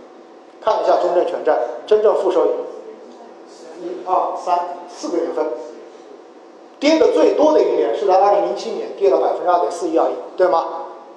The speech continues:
这是中证全债。然后你再看一下中间那一列，我写的是沪深三百，代表着中国的A股。那么你发现沪深三百，如果你十五年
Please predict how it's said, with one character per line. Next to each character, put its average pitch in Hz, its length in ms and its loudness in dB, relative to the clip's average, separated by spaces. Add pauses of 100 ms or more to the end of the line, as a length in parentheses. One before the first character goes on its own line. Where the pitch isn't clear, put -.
(160)
这 - 160 4
是 - 220 2
中 214 140 4
证 208 160 2
全 - 160 -4
债。 190 160 4 (640)
然 - 120 4
后 - 220 4
你 302 80 2
再 294 160 6
看 - 260 4
一 247 60 4
下 269 120 4 (1080)
中 269 180 2
间 269 160 6
那 262 60 6
一 196 160 2
列， 202 320 4
我 185 140 4
写 175 200 -2
的 240 100 -2
是 208 80 0
沪 202 200 2
深 196 160 2
三 202 200 4
百， - 80 2 (180)
代 208 300 2
表 - 280 0
着 147 160 -4
中 220 320 2
国 - 260 -2
的 - 260 -2
A 202 200 6
股。 - 60 0 (840)
那 311 140 4
么 311 100 0
你 - 80 0
发 277 120 4
现 277 100 0 (160)
沪 320 100 4
深 285 180 4
三 311 260 4
百， - 180 4 (120)
如 - 80 4
果 - 160 4
你 - 60 0
十 254 160 -2
五 208 120 2
年 175 120 -2